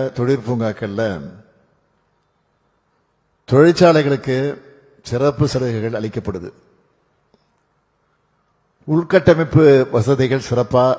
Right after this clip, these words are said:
மேற்கொள்ளப்பட்டு, எப்ப வேண்டுமானாலும் உடனே தொழில் தொடங்கலாம் என்ற தயார் நிலையில இந்த தொழில் பூங்காக்கள் ரெடியா இருக்கு. நீர் தேவையை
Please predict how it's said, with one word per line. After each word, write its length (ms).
மேற்கொள்ளப்பட்டு, 720
எப்ப 320
வேண்டுமானாலும் 720
உடனே 260
தொழில் 320
தொடங்கலாம் 540
என்ற 240
தயார் 460
நிலையில 380
இந்த 220
தொழில் 320
பூங்காக்கள் 560
ரெடியா 320
இருக்கு. 260
நீர் 380
தேவையை 400